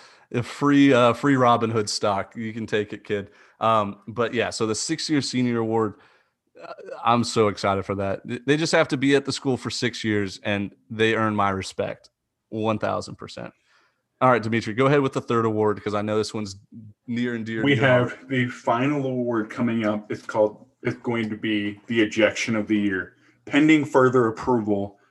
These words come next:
Speaker 2: it's gonna be called the Ron Polk ejection of the year. And in order to qualify for that, you have to be head over heels,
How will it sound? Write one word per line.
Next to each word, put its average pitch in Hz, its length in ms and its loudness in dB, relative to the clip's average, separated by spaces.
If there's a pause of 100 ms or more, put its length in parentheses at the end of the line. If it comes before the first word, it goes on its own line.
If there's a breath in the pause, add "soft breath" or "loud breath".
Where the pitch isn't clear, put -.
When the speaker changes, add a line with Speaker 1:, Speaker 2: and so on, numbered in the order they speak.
(140 soft breath)
Speaker 2:
it's 123 120 -6
gonna 120 160 -2
be 120 120 -2
called 113 220 0
the 110 60 -2
Ron 110 300 2
Polk 113 300 -2
ejection 110 460 0
of 104 120 -4
the 107 80 2
year. 101 360 -2 (360 soft breath)
And 110 160 0
in 120 140 2
order 123 180 0
to 127 80 -6
qualify 120 480 0
for 110 120 -8
that, 107 380 -2
you 120 160 0
have 120 220 -6
to 120 60 -14
be 117 160 -2
head 117 300 0
over 139 200 4
heels, 113 460 -2